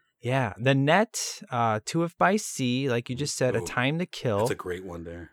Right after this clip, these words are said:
Speaker 1: Oh, man. Uh, Speed two.
Speaker 2: Not
Speaker 1: you know
Speaker 2: good.
Speaker 1: What?
Speaker 2: <laughs> Not good. Don't tell me you love this movie.
Speaker 1: What, Speed two?
Speaker 2: Yes.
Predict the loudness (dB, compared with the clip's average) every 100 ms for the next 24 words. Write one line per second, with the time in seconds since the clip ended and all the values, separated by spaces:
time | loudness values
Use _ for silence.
0 | _ -6 -2 -4 -6 -8 -8 -8 -8 -12
1 | _ -4 -2 -2 -4 -6 2 4 4 2
2 | 2 4 4 4 6 8 10 10 10 6
3 | 0 _ _ _ _ _ -20 _ _ -10
4 | -8 -8 0 4 4 0 0 6 6 6
5 | 0 -2 0 0 2 0 -2 -10 -14 -18
6 | -20 -20 -20 _ -14 4 10 10 8 -2
7 | 2 4 6 4 6 4 4 -2 4 4
8 | 4 -4 -10 _ -20 -18 -18 -12 -10 -10
9 | -4 4 4 2 -4 -4 -2 0 2 8
10 | 8 8 2 -4